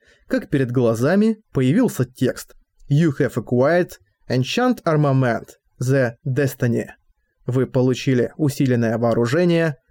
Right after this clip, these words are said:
судьбу. Смысл этого сообщения он понял не сразу. Он получил новое усиливающее снаряжение,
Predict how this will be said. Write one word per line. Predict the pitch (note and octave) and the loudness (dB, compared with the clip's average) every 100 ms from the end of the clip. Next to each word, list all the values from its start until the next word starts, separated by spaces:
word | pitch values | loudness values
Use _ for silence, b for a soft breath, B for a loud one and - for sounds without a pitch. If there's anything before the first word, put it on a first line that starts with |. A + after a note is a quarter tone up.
| _ | _
судьбу. | - - C#3 A#2+ A2+ - _ _ _ | -6 -2 0 0 -2 -4 _ _ _
Смысл | - F3 A3 G3+ C3 | -4 0 0 0 0
этого | - C#3 B2 B2+ | 0 -2 -2 -2
сообщения | - A2+ - - C#3+ C#3+ C#3 C3+ b b | -2 -2 -2 -2 0 2 0 -4 b b
он | A3 F#3+ | 0 0
понял | E3 C#3+ B2+ | 2 2 2
не | B2 | 0
сразу. | A2+ C3 A#2 A2 G#2+ - _ _ _ - | 0 0 0 0 -4 -8 _ _ _ -4
Он | C3+ D3+ C#3 | -2 0 0
получил | E3+ G3+ G3+ B3+ A3+ | 2 2 2 2 4
новое | C4 B3 A3+ G#3+ | 2 2 2 2
усиливающее | F3+ D3+ F3+ D#3 C#3+ C3 C#3 B2 | 0 0 2 2 2 2 0 0
снаряжение, | C#3 B2+ A#2 B2 A#2+ A2+ A2 | 0 0 0 0 0 0 -2